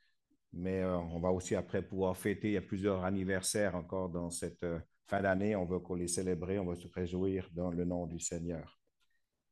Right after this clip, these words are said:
On veut juste simplement terminer par un petit bilan, un petit bilan de, de ce thème que nous avons, donc restaurer notre relation avec Dieu et avec les autres.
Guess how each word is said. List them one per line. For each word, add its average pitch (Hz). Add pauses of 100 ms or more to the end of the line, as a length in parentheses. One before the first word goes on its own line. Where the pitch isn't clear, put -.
(140)
On 92
veut 101
juste 120
simplement 117
terminer 120
par 104
un 101
petit 123
bilan, 131 (400)
un 104
petit 120 (200)
bilan 135
de, 117
de 104
ce 104
thème 160
que -
nous 107
avons, 107
donc 95
restaurer 143
notre 123
relation 110
avec 101
Dieu 107
et 98
avec 95
les 90
autres. -